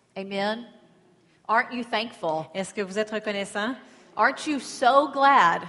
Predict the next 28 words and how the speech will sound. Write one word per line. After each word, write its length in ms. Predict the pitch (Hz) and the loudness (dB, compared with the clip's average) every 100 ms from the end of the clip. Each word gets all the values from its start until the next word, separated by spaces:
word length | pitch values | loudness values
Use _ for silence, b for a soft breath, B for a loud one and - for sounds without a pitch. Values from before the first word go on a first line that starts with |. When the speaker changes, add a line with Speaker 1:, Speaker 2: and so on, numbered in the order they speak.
| - | -8
Speaker 2:
Est-ce 180 | 202 196 | -6 -4
que 80 | 233 | -2
vous 240 | 208 202 | -2 0
êtes 180 | 233 233 | 0 0
heureux? 400 | 226 214 269 202 - B B - | -2 0 2 0 -4 B B -2
Speaker 1:
that 160 | 247 | 0
no 180 | 247 254 | 2 0
matter 400 | 254 262 254 226 | 4 6 6 4
what 360 | 214 208 262 330 | 2 4 4 4
happens 560 | 311 330 339 240 233 - | 4 4 4 0 -2 -8
this 240 | 196 - | -10 -8
week, 420 | 190 175 208 - - | -4 -4 -4 -8 -6
Speaker 2:
que 100 | 214 | -4
peu 140 | 226 | 0
importe 320 | 247 240 254 254 | 0 2 -2 -2
ce 80 | 220 | -6
qui 200 | 214 214 | -4 -2
arrive 280 | 190 226 233 | 0 -2 -4
cette 220 | 214 - | -6 -6
semaine, 580 | 202 277 233 359 233 160 | -6 -4 -2 -2 -4 0
Speaker 1:
at 220 | 208 214 | 0 0
no 340 | 226 247 269 349 | 2 6 6 4
time 640 | 349 320 311 240 208 247 269 | 2 2 2 2 0 -4 -4
Speaker 2:
il 60 | |
y 20 | 208 | -2
a 80 | - | 2
aucun 440 | 254 254 285 277 | 2 2 0 -2
temps, 460 | 262 247 208 240 | -2 -4 -2 -2